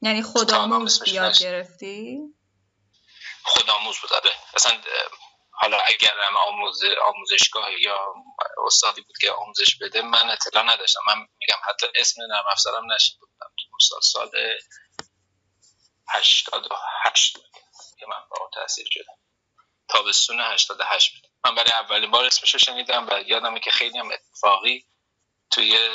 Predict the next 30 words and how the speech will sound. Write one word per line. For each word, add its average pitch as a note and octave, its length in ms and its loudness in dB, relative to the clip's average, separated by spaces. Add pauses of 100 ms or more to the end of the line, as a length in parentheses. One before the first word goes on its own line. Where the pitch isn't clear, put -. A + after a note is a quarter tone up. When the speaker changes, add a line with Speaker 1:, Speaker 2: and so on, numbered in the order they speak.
(500)
Speaker 2:
مغازه G#2+ 640 0
نرم G2 220 -2
افزار G2 280 0
فروشی G#2+ 600 -2
س-، - 480 -2 (240)
دیویدیش - 380 2
رو - 60 -4
دیدم A2+ 260 -8
که - 120 -6
یه - 100 -2
کنجی A#2 420 -4
بود، - 160 -8
خود A2+ 220 0
اون A2+ 220 -6
فروشنده‌ش G#2+ 560 0
هم A2+ 140 -8
نمی‌دونست - 480 -2
که - 60 -16
این - 240 -20
چیه G#2+ 240 0
و G2 60 -14
به - 100 -8
چه - 140 2
کاری - 340 -12
میاد. - 160 -16 (1600)
و G#2 40 2 (400)
اون G#2+ 200 -6
موقع G2+ 280 -2
هم B2+ 280 0
من A#2+ 300 0